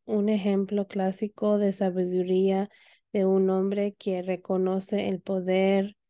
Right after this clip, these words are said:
potencial de la contribu-,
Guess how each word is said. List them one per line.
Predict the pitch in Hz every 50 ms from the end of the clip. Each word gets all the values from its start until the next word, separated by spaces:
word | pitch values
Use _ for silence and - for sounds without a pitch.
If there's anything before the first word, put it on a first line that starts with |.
| _ _ _ _ _ _ _ _ _ _ _ _ _ _ - _ _ _ _ _ _ - 294 285 -
potencial | - 226 208 202 202 - - 196 190 190 190 190 190 - - - 202 190 190 190 190 190 196 202 208 208 202
de | 190 196 190 190 185 185 185
la | 185 180 185 180 175 175 _ _ _ _ _ _ - - 208
contribu-, | - 220 202 190 190 190 202 202 196 185 190 185 185 180